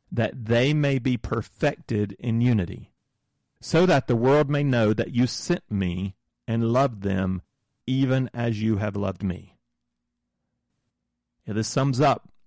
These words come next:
what we've said so far, the, the two goals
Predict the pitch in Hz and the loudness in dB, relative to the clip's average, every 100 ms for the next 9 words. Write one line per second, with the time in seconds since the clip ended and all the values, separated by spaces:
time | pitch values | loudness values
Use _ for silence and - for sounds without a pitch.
0 | - 113 107 107 - 113 107 - 110 98 | -12 -8 -4 -4 -4 -6 -6 -8 -8 -6
1 | - 117 95 95 90 101 101 120 104 _ | -2 0 0 -4 -6 -8 -10 -12 -14 _
2 | _ - - 135 127 117 - _ _ _ | _ -8 0 4 4 2 -2 _ _ _
3 | _ _ _ _ _ _ 135 101 123 123 | _ _ _ _ _ _ -10 0 4 6
4 | 120 98 98 87 | 6 4 0 -6